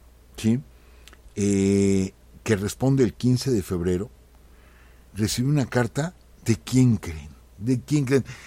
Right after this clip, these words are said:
¿Hacía cuánto que no hablábamos de este personaje? Pues bueno, tendremos que hablar de nuevo de él. Antonio López de Santana. Le escribe a Maximiliano, poniéndose a las órdenes de Maximiliano.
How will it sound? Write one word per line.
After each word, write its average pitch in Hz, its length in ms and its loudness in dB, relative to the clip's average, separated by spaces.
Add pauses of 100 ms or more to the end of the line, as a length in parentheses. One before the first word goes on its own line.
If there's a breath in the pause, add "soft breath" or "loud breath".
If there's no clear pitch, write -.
(120 loud breath)
¿Hacía 170 280 2
cuánto 190 420 2
que 143 100 0
no 131 120 4
hablábamos 143 480 4
de 135 60 2
este 135 160 0
personaje? 113 800 0 (460 loud breath)
Pues 107 180 4
bueno, 135 280 4
tendremos 123 480 0
que 110 100 0
hablar 110 220 4
de 107 100 2
nuevo 107 300 2
de 95 220 2
él. 95 180 0 (580 soft breath)
Antonio 117 720 0
López 98 500 0
de 82 100 -4
Santana. 80 680 -12 (320 loud breath)
Le 123 180 2
escribe 208 500 6
a 190 40 10
Maximiliano, 131 1000 6 (320 loud breath)
poniéndose 202 600 6
a 165 40 2
las 131 280 0
órdenes 214 480 4
de 110 80 4
Maximiliano. 110 800 2